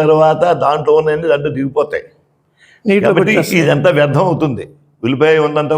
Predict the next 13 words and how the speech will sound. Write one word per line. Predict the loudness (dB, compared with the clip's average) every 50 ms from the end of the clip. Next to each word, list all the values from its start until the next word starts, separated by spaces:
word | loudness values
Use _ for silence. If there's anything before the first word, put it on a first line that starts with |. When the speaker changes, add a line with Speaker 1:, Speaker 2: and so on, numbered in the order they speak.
| 0
Speaker 1:
కూడా | 0 2 2 0 0 -2 -8 -12 -20 -20 -20 _ _ _ _ _ _ _ _ _ _ -4
పైకి, | -4 -4 -4 -4 -2 0
పైకి | 0 2 2 2
అవుతుంది, | 2 2 0 -4 -4 -6 -8 -10 -12 -8 -6 -4
అది | -4 -4 -4
తీసేయండి, | -4 -4 -4 -4 -6 -6 -10 -12 -16 -20 _ _ _ _ _ _ _ _ _ _ _ _ _ _ _ _ _ -4
అది, | -2 0 2 2 2
అది | 0 0 -2 0
తాగండి, | 0 0 0 -2 -4 -8 -12 -16 -20 -20 _ _ _ -2
అది | -2 0 0 0 0 0
బాగా | 0 0 0
పనిచేస్తుంది. | -2 -2 -2 -4 -4 -6 -8 -12 -14 -14 -16 _ _ _ _ _ _ _ _ _ _ -8
ఇక | -4 -2